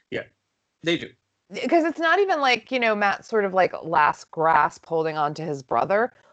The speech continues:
Speaker 2: He never talked about his brother. By all accounts, he didn't like his brother. This, <laughs> this was like,
Speaker 1: No, I mean,
Speaker 2: you know
Speaker 1: the show is portraying him as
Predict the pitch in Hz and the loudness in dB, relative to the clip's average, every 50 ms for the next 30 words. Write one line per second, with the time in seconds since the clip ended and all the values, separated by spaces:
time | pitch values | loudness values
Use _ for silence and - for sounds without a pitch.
0 | _ _ _ - 381 403 440 403 415 - 381 427 440 440 403 403 330 262 226 202 | _ _ _ -2 0 2 2 0 0 0 2 0 0 2 2 2 2 2 2 2
1 | 214 196 180 - 135 - - _ _ _ - 247 254 254 269 285 285 - 311 294 | 2 2 4 4 2 0 -4 _ _ _ 4 6 6 8 6 6 2 0 -4 -6
2 | 285 - 320 311 320 320 277 294 302 302 320 - 349 269 233 - 214 185 165 147 | -4 -4 -4 -2 -2 -2 0 2 2 2 2 2 -2 -6 -4 0 0 0 2 2
3 | 120 107 - - _ _ _ _ - - - - - - - - - - - - | 0 -4 -4 -8 _ _ _ _ 2 2 2 2 -2 -6 -6 -8 -10 -10 -10 -6
4 | - 339 359 349 - - - 359 403 - - - - 294 233 214 220 190 - 165 | 2 4 4 4 4 0 -2 0 0 0 0 -2 -2 0 2 2 2 2 2 2
5 | 170 170 175 175 175 190 196 170 175 180 175 - - 190 202 220 247 277 262 - | 2 2 2 0 0 0 0 2 0 0 -2 0 2 2 2 2 2 0 -4 -4
6 | - - 185 185 - 202 190 190 185 175 151 151 180 214 208 160 151 143 139 | -4 -4 -4 -4 -2 -2 -2 0 -2 -4 -4 -6 -6 -4 -2 0 0 0 0